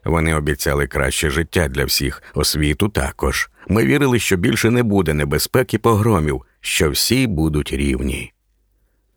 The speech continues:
Але потім ця ж влада конфіскувала батьковий млин, і йому довелося піти працювати у конюшню. У нашому селі було два колгоспи:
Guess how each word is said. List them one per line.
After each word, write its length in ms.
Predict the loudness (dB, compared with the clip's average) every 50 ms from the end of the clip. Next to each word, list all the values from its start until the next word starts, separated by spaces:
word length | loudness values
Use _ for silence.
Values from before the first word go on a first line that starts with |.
| _ _ _ _ _ _ _ -10
Але 340 | -6 -4 -2 0 0 0 0
потім 520 | 0 0 2 2 2 2 2 2 2 2 2
ця 320 | 0 0 2 2 2 2
ж 80 | 2 2
влада 380 | 4 4 4 4 4 2 2
конфіскувала 760 | 2 2 0 2 0 0 0 0 0 2 2 4 4 2 2
батьковий 640 | 0 0 0 0 0 0 -2 0 0 2 2 2 2
млин, 400 | 2 2 2 2 2 2 0 -2 _ _ _
і 140 | 0 0 2
йому 280 | 2 2 2 2 2 2
довелося 520 | 2 2 4 4 4 4 2 2 0 0
піти 280 | 0 -2 -2 0 0 0
працювати 580 | 0 0 -2 0 0 0 2 0 0 0 0
у 120 | 0 0 0
конюшню. 720 | -2 -2 -2 0 -2 -2 -2 -4 -6 -6 -6 -6 -8 -8 -14 _ _ _ _ _ _ _ _ _ _ _ _ _ _ -20 -10 -4
У 100 | -2 0
нашому 480 | 0 2 0 0 0 -2 -2 -2 -2 -2
селі 320 | 0 0 0 0 0 0
було 380 | 0 2 2 2 2 2 2 2
два 280 | 0 0 0 0 0
колгоспи: 680 | 2 2 2 2 2 2 0 -2 -4 -4 -4 -6 -6